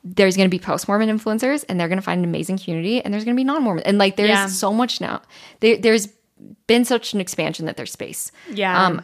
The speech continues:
Speaker 1: but it was just fascinating in the beginning to see s-, such a domination from
Speaker 2: Mm-hmm.
Speaker 1: one community. But I think
Speaker 2: Yeah.
Speaker 1: now it's not.
Speaker 2: Yeah.
Speaker 1: I, I don't think it's like that anymore.
Speaker 2: Yeah, that's interesting. I'm thinking, too, of TikTok, which is so,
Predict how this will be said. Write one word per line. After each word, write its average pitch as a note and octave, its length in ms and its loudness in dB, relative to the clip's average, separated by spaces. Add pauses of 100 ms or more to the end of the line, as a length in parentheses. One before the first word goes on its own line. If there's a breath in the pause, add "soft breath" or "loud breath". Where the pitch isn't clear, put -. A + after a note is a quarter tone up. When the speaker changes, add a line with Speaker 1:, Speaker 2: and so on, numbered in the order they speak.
Speaker 1:
but G3+ 120 2
it F#3+ 100 4
was G#3+ 240 4
just - 300 -4
fascinating D#3+ 540 0
in D3+ 80 -2
the - 40 -6
beginning A3 500 2
to F3 80 -4
see D#3 420 -2 (320 soft breath)
s-, - 460 -6
such F3+ 280 0
a D3+ 80 -4
domination D3 720 -2
from A3+ 420 -6
Speaker 2:
Mm-hmm. F3+ 880 -6
Speaker 1:
one D#3+ 240 0
community. F#2+ 460 -10
But G#3+ 120 2
I - 80 4
think A3+ 160 4
Speaker 2:
Yeah. G3 60 4
Speaker 1:
now E3 220 2
it's - 220 -8
not. A#2+ 360 -4
Speaker 2:
Yeah. G3+ 240 4
Speaker 1:
I, F#3 60 4
I - 20 4
don't F#3 140 4
think F3 140 -2
it's - 100 -6
like A2+ 160 -2
that - 140 -4
anymore. - 460 -4
Speaker 2:
Yeah, A3+ 240 4
that's A3 200 0
interesting. G3+ 380 -4
I'm F#3+ 100 -2
thinking, F#3+ 340 -2
too, F#3 200 -2
of E3+ 120 -6
TikTok, - 800 -4
which F#3+ 180 -4
is F3+ 120 -2
so, F3 720 0